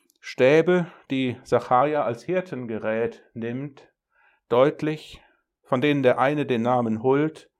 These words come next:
und der andere den Namen Verbindung trägt. Sacharja hat sich bemüht. Leider hat man sein Bemühen nicht angenommen. Das Ergebnis war,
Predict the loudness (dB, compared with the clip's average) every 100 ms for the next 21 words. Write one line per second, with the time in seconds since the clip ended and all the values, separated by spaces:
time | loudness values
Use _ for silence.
0 | _ _ _ _ -10 0 2 2 -2 -2
1 | -2 -4 -6 -6 -4 -6 -6 -8 -10 -14
2 | _ -8 -6 -8 -8 -10 -12 -12 -12 -12
3 | -20 _ _ _ _ _ _ _ _ _
4 | _ _ _ _ _ _ -4 -2 0 2
5 | 2 2 -4 -6 -6 -4 -6 -12 _ _
6 | _ _ _ _ _ _ _ _ _ 0
7 | 0 4 2 0 _ _ _ _ _ _
8 | _ -8 -6 -2 -2 0 -2 -4 -6 -8
9 | -8 -8 -6 -6 -6 -8 -16 -20 _ _
10 | -12 -6 -4 -2 -4 -8 -6 -2 0 -2
11 | -6